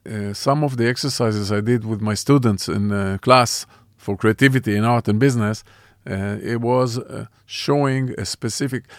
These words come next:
I brought into this class also, uh, important entrepreneurs and asked them to give examples of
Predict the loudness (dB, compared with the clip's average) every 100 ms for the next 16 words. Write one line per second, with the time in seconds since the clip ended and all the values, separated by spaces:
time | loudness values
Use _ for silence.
0 | -8 2 4 6 8 8 6 2 0 0
1 | 2 2 2 0 2 2 0 0 0 -2
2 | -2 2 2 0 -8 _ _ -8 -6 -4
3 | -6 -6 -6 -2 4 4 4 0 0 0
4 | 0 0 2 2 0 -6 -16 _ _ _
5 | _ _ -6 -2 2 0 2 0 2 -2
6 | 2 2 2 0 -4 0 2 2 0 -2
7 | -2 -6 -16 _ -4 -2 -2 -12